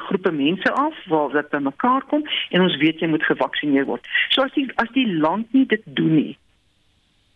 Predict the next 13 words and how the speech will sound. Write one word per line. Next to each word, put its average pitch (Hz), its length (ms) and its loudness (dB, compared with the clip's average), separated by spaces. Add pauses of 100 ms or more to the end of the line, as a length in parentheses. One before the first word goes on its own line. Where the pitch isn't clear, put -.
(120)
dan 208 160 2
moet 254 160 0
hulle 240 240 0
nie, 277 220 4 (340)
ehm, 190 320 -2
verwag 160 400 -2
dat 180 100 0
die 180 140 2
regering 247 480 0
kan 196 180 -4
dan 151 220 -2
stil 156 320 0
sit - 160 -2